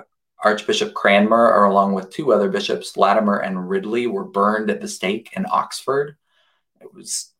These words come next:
a difficult period of history. And then Elizabeth, Mary's sister, takes over, and she swings back to, uh, the English church, um, removes the Roman control of the church again.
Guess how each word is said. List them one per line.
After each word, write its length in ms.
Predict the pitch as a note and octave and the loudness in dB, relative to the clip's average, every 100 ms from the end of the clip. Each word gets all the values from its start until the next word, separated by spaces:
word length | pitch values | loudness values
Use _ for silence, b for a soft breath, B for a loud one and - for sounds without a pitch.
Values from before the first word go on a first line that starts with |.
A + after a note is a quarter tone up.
| - | -4
a 140 | G#2 | -2
difficult 480 | - - A#2 G#2 - | 0 -2 -2 -2 -4
period 360 | G#2+ G2+ F#2+ F#2 | 0 2 4 0
of 120 | - | -4
history. 560 | F#2+ - F2+ F#2+ - _ _ _ b b b | -8 -6 -4 -4 -6 _ _ _ b b b
And 180 | A#2+ B2+ | -4 4
then 460 | C3 C3 C3 - - _ _ _ _ _ - | 6 6 4 -6 -12 _ _ _ _ _ 0
Elizabeth, 720 | A#2 B2 C#3+ C#3+ G#2+ G#2+ A2 | 2 4 4 2 4 2 2
Mary's 360 | A2+ A2 G#2+ - | -2 0 0 -2
sister, 680 | C#3+ - G#2 G2+ B2 - _ _ | -4 0 0 0 -2 -10 _ _
takes 320 | - F#2+ - | -6 -4 -2
over, 380 | F2+ F2 F2+ G2+ | -2 -2 -2 -2
and 240 | G#2 G2+ F#2+ | -2 -4 -2
she 380 | - - A2 A#2 | -4 -4 -2 -2
swings 420 | - G2+ G2+ G2+ | -2 -2 -2 -2
back 420 | - G#2 - - | -2 -4 -6 -14
to, 520 | - - F#2+ G#3 - _ | -6 -2 0 -2 -8 _
uh, 280 | F#2 F#2 - | -8 -8 -8
the 180 | G2+ G2+ | -8 -6
English 440 | G2+ G2+ F#2+ - - | 0 2 2 -2 -4
church, 520 | D3 B2+ - - - | -2 -2 -4 -10 -4
um, 300 | F#2+ F#2 F#2+ | -4 -2 -4
removes 560 | G2 G2 G2+ G#2 G2+ - | -2 -2 -2 -4 -6 -6
the 240 | G2 F#2+ | -2 -2
Roman 440 | G2 G2 G2 F#2+ | -2 -2 -2 -4
control 480 | F#2 F#2+ A#2 G2+ G2+ | -6 -6 0 2 2
of 100 | - | -4
the 80 | - | -10
church 300 | - - A#3 | -2 -2 -2
again. 300 | - - - | -8 -10 -14